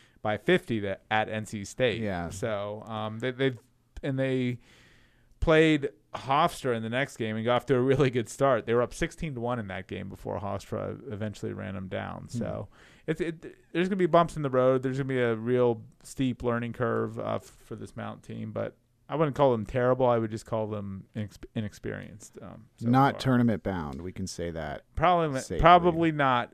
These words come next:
Speaker 1: this year, but hey, man, all you have to do is get, get, get in the
Speaker 2: <laughs>
Speaker 1: N E C tournament, the Northeast Conference tournament, and, and, and you have a chance.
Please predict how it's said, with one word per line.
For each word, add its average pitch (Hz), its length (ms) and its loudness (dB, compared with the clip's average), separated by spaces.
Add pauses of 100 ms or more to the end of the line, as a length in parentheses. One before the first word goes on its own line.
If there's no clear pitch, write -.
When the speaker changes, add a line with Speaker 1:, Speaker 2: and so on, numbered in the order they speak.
Speaker 1:
this 104 220 -8
year, 101 300 -6
but 131 300 -2 (540)
hey, 143 140 0
man, 113 180 -2
all 110 120 0
you 127 40 2
have 131 120 0
to 135 60 -8
do 147 200 0
is 117 380 -6 (280)
get, 123 240 -2
get, 131 280 0
get 135 160 4
in 180 340 2
the 180 200 6
Speaker 2:
<laughs> 160 40 2
Speaker 1:
N 180 80 2
E 202 100 2
C 214 280 2
tournament, 127 440 -2
the 127 60 -10
Northeast 139 400 -2
Conference 156 380 -2
tournament, 113 340 -6
and, 110 160 -10 (100)
and, 101 100 -16 (140)
and 110 120 -10
you 95 60 -4
have 120 220 -4
a 147 40 -2
chance. - 600 -14